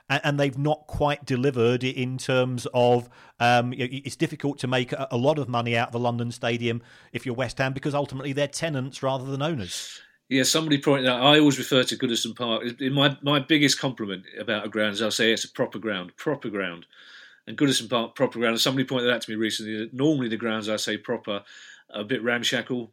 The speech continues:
Speaker 2: bit run down. You wouldn't necessarily want to go there as a tourist. So it's, it, it, it is my biggest compliment. It doesn't necessarily mean a lot. Now, you've just touched on something there, Kieran. Are you, are you rattling a few cages here? I mean, are you, if your, if your valuation, which is being publicised as,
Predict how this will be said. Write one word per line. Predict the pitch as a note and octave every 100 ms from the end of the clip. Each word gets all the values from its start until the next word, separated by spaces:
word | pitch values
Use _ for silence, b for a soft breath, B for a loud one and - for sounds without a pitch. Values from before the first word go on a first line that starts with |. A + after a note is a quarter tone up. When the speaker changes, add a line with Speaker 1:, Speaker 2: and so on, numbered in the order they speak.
| -
Speaker 2:
bit | A#2+
run | A2+ B2
down. | B2 C#3 A#2+ A2+ B B B B
You | B2+
wouldn't | B2 B2 A#2+
necessarily | B2+ C3 B2 A2
want | A#2+
to | A#2
go | A#2+
there | A#2
as | A2
a | A2+
tourist. | B2+ A#2 A2+
So | B2 A#2+
it's, | B2 C3+ C3+ - -
it, | C#3+ -
it, | C#3 -
it | C#3+ E3+
is | E3
my | C#3
biggest | A#2+ B2+ G#2+ -
compliment. | A#2+ B2+ B2+ C3+
It | B2+
doesn't | C3+ C3+
necessarily | B2+ B2 B2+ B2+
mean | B2+ B2+
a |
lot. | C3 B B B
Now, | F3
you've | G#3+
just | D4+ -
touched | D4+ -
on | F#3+
something | D3 C3 B2
there, | A#2 A2 A2 - - C#3
Kieran. | - A2+ A#2+ - B B B B _
Are | B3+
you, | C4+ C4+ B3
are |
you | C4 C4+
rattling | B3+ - A3
a |
few | G#3+ A3+
cages | - G#3+ G#3 D#3+
here? | C3 B2
I |
mean, | C#3 D3
are | E3+
you, | F#3 G#3 F#3+ E3+
if | F3
your, | A3+ A3 G3+ E3+ C#3+ B B B
if | - D3
your | G#3+
valuation, | E3 E3+ D3+ D3+ D3 C3
which | A#2 A2
is | A#2
being | B2+ A2+
publicised | C#3 C3 A2 G#2+ G#2 G2+
as, | A2